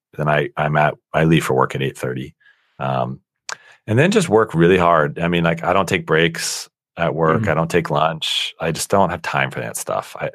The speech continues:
Speaker 1: I, I wish I did, but
Speaker 2: <laughs>
Speaker 1: because I don't stretch my work hours into night,
Speaker 2: Mm-hmm.
Speaker 1: I, I finish at six, like, six oh five exactly. I, I wanna get home and see my family. So I can't, like, get work done in the evening.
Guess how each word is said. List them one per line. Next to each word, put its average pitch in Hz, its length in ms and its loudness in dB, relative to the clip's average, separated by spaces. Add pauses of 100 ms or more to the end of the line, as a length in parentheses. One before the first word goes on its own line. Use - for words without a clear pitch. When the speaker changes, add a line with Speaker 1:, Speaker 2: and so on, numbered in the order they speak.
(100)
Speaker 1:
I, 82 140 -2 (100)
I 85 80 -2
wish 87 280 0
I 151 100 2
did, - 340 4 (520)
but 90 300 4 (160)
Speaker 2:
<laughs> - 180 -20
Speaker 1:
because 113 400 -2
I 117 80 4
don't 95 440 2 (260)
stretch - 440 -2
my 82 120 2
work 80 320 0
hours 71 360 -2
into 82 340 -8
night, 69 560 -6 (380)
Speaker 2:
Mm-hmm. 107 320 0
Speaker 1:
I, 127 240 2
I 87 120 -2
finish 95 420 -2
at - 120 0
six, - 540 -2
like, 71 220 0
six - 280 -4
oh 73 140 2
five 69 340 0
exactly. 71 800 0 (720)
I, 85 120 2
I 90 160 0
wanna 90 280 2
get 76 140 2
home 82 160 -2
and 69 80 -6
see 80 100 -6
my 71 140 -2
family. 73 300 -2
So 85 120 0
I 85 60 2
can't, 113 400 0
like, 80 340 0 (380)
get 90 240 0
work 82 400 0
done 78 240 0
in 73 60 -2
the 71 140 -6
evening. 85 400 -6